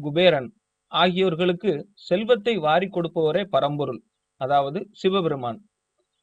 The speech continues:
இவர்களின் படங்களை வீட்டின் வெளிப்புறம் பார்த்திருக்குமாறு மாட்டக்கூடாது. நிவேதனம் செய்த தேங்காயை சமையலில் சேர்த்து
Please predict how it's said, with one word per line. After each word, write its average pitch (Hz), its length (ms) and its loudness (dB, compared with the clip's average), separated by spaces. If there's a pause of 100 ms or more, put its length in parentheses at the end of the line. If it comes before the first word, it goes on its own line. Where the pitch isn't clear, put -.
(760)
இவர்களின் 220 640 6
படங்களை 208 520 4 (140)
வீட்டின் 214 480 -4
வெளிப்புறம் 208 540 2
பார்த்திருக்குமாறு 160 840 0
மாட்டக்கூடாது. 131 760 -2 (1120)
நிவேதனம் 254 560 6
செய்த 208 300 0
தேங்காயை 170 600 2 (160)
சமையலில் 202 680 -2
சேர்த்து 170 360 0